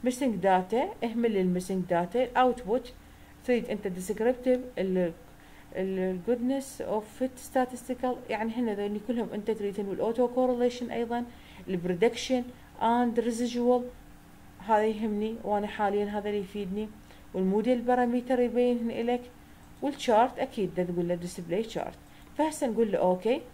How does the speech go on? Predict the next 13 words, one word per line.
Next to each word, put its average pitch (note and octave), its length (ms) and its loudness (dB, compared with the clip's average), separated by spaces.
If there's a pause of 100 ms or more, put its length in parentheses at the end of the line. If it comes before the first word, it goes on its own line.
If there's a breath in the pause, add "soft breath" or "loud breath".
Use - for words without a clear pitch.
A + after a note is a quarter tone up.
(300 loud breath)
نعم، F3+ 280 -2
دا F#3 120 2
يقول A3 180 2
لك A3 160 0
راح A3 200 0
ارسم A3+ 360 -2
لك G3 140 -6
اني G3 520 0
ال، G#3 200 -2
الكولوم G3+ 760 0
واحد G#3+ 280 -2 (100)
كان A#3+ 280 0 (100)
عندك B3+ 260 0